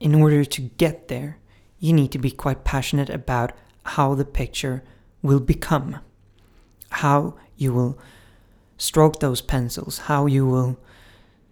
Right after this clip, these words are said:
create whatever you're creating. And that, I think, needs to be a choice.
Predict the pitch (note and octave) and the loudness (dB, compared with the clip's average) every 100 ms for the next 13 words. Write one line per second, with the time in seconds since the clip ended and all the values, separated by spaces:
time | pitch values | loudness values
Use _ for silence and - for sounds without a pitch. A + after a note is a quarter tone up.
0 | _ _ _ _ _ - - D3 D3 D3+ | _ _ _ _ _ -14 -2 2 4 4
1 | C3+ - - - - - - _ - C3 | 2 -4 -14 -16 -18 -20 -20 _ -2 0
2 | B2 A#2 A2+ A#2+ - G3 D3 B2 - D3+ | 2 0 -4 -8 -12 -8 -6 -6 0 2
3 | D3 C#3 B2 B2+ B2 - - _ _ _ | 2 0 -4 -10 -16 -20 -20 _ _ _
4 | _ _ _ _ _ _ _ - - - | _ _ _ _ _ _ _ -16 -16 -16
5 | - - - D#3 D3+ D3 C#3+ - D3+ - | -20 -6 4 4 6 2 0 -4 -4 -2
6 | B2+ B2+ - _ _ - D3 - - D3 | -4 -6 -10 _ _ -2 -2 -2 -4 -4
7 | C3+ C#3 - D#3 C3 - - | -4 -4 -4 -4 -4 -8 -12